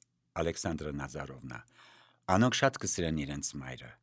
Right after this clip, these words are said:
և միջոցներ ձեռք կառնեն, որպեսզի խանգարեն իմ հեղինակությունը։ Դուք անոնց մի հավատաք, իսկ ես ձեզի կգրեմ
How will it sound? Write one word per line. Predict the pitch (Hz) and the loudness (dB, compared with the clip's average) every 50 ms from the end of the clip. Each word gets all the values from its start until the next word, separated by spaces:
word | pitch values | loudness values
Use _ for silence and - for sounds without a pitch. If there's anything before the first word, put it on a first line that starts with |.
| _ _ _ _ _ _ _ - | _ _ _ _ _ _ _ -2
և | 87 85 82 | 0 2 2
միջոցներ | 95 98 - - 107 98 - - 127 117 - - | 2 2 2 2 2 2 2 0 -2 0 0 0
ձեռք | 101 90 - - - | 0 0 2 2 2
կառնեն, | 85 85 90 104 113 120 127 123 - - - 90 90 | 2 4 2 0 0 0 0 -2 -4 -6 -2 0 0
որպեսզի | 87 80 87 85 - - 92 - - | 0 2 0 -2 -2 -2 -4 -4 -2
խանգարեն | 92 85 87 - 95 90 90 92 80 71 69 - - 85 | -2 -2 0 0 0 2 2 2 0 -2 -4 -6 -6 -6
իմ | 80 73 - | -4 -4 -2
հեղինակությունը։ | 80 76 73 71 65 65 65 - - - - - - 120 110 - _ _ _ _ _ _ _ _ _ _ _ _ - - - - _ _ _ - | -2 -2 -2 -4 -4 -6 -8 -10 -12 -14 -14 -16 -16 -18 -20 -20 _ _ _ _ _ _ _ _ _ _ _ _ -20 -20 -20 -20 _ _ _ -2
Դուք | 95 90 110 101 | 4 6 6 8
անոնց | 104 107 110 110 - - - | 8 6 4 2 2 0 -2
մի | 95 76 71 | -2 -2 -2
հավատաք, | 67 - - - - - - _ - - - - _ _ _ _ _ _ _ _ _ - - - - - _ - 85 | -4 -6 -8 -10 -12 -16 -18 _ -20 -20 -20 -20 _ _ _ _ _ _ _ _ _ -20 -20 -20 -20 -12 _ -2 0
իսկ | - - - 117 123 | 0 2 2 2 0
ես | 120 - | 2 2
ձեզի | 107 87 82 90 73 80 | 0 0 0 0 -2 -4
կգրեմ | 78 - 78 80 80 82 | -4 -2 -2 -2 -2 -2